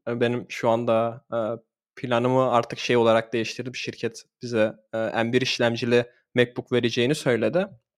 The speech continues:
E, orada muhtemelen çok yüksek donanımlı bir MacBook gelecek diye tahmin ediyorum. O yüzden kendi kişisel kullanım için böyle çok daha hafif bir,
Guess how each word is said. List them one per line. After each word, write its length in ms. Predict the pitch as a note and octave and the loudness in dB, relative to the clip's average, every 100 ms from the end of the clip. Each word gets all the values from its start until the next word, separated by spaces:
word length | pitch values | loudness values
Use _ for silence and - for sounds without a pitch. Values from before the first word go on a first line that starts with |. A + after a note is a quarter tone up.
| _ _ _ _ _ - | _ _ _ _ _ -2
E, 280 | A#2+ A2 G#2+ F2 - | 2 4 2 0 2
orada 300 | C3 B2+ C3+ | 4 6 6
muhtemelen 540 | C3+ - B2 C3 C3 | 4 4 4 6 4
çok 260 | B2+ C3+ A#2 | 2 0 -2
yüksek 360 | B2 - C3 - | -4 -2 -2 0
donanımlı 520 | A#2+ A#2 A#2 B2 C3+ | 2 2 0 0 2
bir 260 | B2 A2+ - _ _ | 2 2 -4 _ _
MacBook 340 | A#2+ A2 A2+ - | -6 -6 -8 -4
gelecek 420 | A2 A2 A2 - | -4 -2 -6 -4
diye 140 | A2+ | -6
tahmin 340 | G#2+ A2 A2 A2 | -4 -6 -4 -8
ediyorum. 480 | G#2+ A#2 E3+ F#3+ - _ _ - | -8 -6 -6 -8 -14 _ _ -4
O 100 | B2+ | 0
yüzden 220 | B2+ C3 | 2 2
kendi 280 | B2+ B2 B2+ | 2 2 0
kişisel 400 | - - B2+ B2+ | -6 0 0 0
kullanım 360 | - B2+ B2+ | -2 -2 -2
için 280 | C3 - C#3 | -4 -4 0
böyle 180 | A#2+ B2 | 2 2
çok 240 | - C3 | -2 0
daha 200 | - A#2+ | 4 4
hafif 400 | B2 - B2 - | 2 -4 -8 -8
bir, 140 | A2 | -6